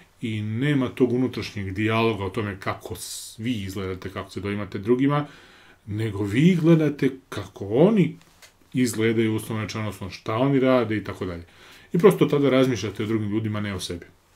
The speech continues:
Ok, a, kada već dolazite u moment da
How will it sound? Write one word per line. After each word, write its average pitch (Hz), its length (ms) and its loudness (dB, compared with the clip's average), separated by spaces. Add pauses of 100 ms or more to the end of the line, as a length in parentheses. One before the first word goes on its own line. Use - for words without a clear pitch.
(640)
Ok, 147 120 -2 (640)
a, 110 440 -2 (920)
kada 135 240 2
već - 440 2 (320)
dolazite 165 560 4
u 139 40 4
moment 156 340 6
da 113 120 0